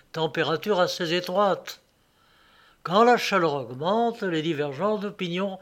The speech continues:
et d'autres différences que l'on croyait fondamentales finissent par se réduire à peu de choses. On peut même imaginer une atmosphère surchauffée dans laquelle tous les hommes seraient rigoureusement les mêmes.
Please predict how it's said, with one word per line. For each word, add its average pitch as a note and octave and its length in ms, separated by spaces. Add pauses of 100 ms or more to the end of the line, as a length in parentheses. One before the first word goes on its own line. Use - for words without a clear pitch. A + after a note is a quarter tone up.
(360)
et E3 80
d'autres F3 280
différences F3+ 640
que D3+ 80
l'on C#3+ 100
croyait D3+ 280
fondamentales E3+ 920 (560)
finissent F#3 460
par F3 180
se - 160
réduire F3 580
à F3 160
peu F3+ 140
de E3+ 60
choses. D3+ 680 (1000)
On A3+ 100
peut A3+ 120
même B3 220
imaginer F3+ 520
une A#3 120
atmosphère F3+ 640
surchauffée A3+ 1040 (540)
dans E3+ 180
laquelle G3 340
tous A3 80
les D#3+ 240
hommes F3+ 160
seraient F3+ 380
rigoureusement E3 680
les G3 140
mêmes. F#3+ 440